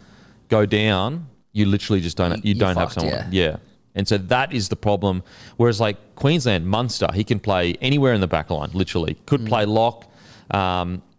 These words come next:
Speaker 1: D C E, probably a very specialist half. Could play six if he had to, but
Speaker 2: Yeah.
Speaker 1: six or seven. Uh,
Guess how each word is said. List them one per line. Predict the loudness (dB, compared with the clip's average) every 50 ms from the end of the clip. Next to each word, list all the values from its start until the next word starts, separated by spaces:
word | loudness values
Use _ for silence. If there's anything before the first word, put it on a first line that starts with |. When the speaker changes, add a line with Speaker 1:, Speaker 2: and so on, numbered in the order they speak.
| _ _
Speaker 1:
D | 0 0 0 2
C | 2 2 4 4 4 2
E, |
probably | 2 2 0 2 2 4 2
a | 2
very | 2 2 2 4 4 4 4 2
specialist | 0 -2 -2 -2 -2 -2 0 0 0 0 0 0 0
half. | 0 0 2 2 0 -2 -2 -6 -14 -20 _
Could | -2 -2 0
play | 0 0 -2
six | 0 -2 -2 -2 -2 -2
if | 0
he | 0
had | 0 0 0 2
to, | 2 2 4
but | 4 2 0 0
Speaker 2:
Yeah. | -2 -6 -10 -8
Speaker 1:
six | -4 -2 0 0 2 0
or | 0 0
seven. | 2 2 2 2 2 0 -2 -4 -10 -16 -20 -20 -20 -20 -20 -20 _ -4
Uh, | 0 0 2 2 0 0